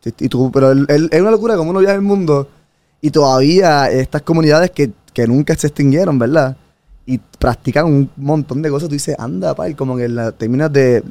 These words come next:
hablando un poquito de la ast-, astronomía también, que, eh, viendo ese, ese punto que estaba hablando, y la, la agricultura, las creencias, todo, todo de los tiempos de antes, mano. El idioma también es lo mismo que hablaban en los tiempos de antes. So, está cool porque es un tema con,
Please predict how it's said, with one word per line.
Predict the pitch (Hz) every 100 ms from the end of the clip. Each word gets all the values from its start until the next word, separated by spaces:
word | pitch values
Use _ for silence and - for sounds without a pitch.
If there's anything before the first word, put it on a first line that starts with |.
| -
hablando | 120 123 156
un |
poquito | 156 160
de | 165
la | 127
ast-, | - 123 110
astronomía | 110 113 110 127 147
también, | 123 135 131
que, |
eh, | 120 113 113
viendo | 120 117 135
ese, | 139 143
ese | 131 131 139 127 120 117 _ _ -
punto | 139 127
que |
estaba | - 131
hablando, | 139 135 113 104 _ _ _ _ _ _ -
y | 135 135 135
la, | 131 120 113
la | 120 117
agricultura, | 117 113 110 - 139 160 156 151 147
las | 117
creencias, | - 117 135 143 131
todo, | - 147 143
todo | 139 180
de | 160
los | 127
tiempos | 120 147
de | 160
antes, | 123 120
mano. | 110 104
El | 107
idioma | 113 113 139
también | 139 123 135
es | 139
lo |
mismo | 131 127
que |
hablaban | 117 117 120
en | 117
los | 107
tiempos | 107 113
de | 107
antes. | - - - _ _ _ _ _
So, | - 131 131
está | 127 147
cool | 170 202
porque | 180 151
es |
un | 156 147
tema | 175 175
con, | 165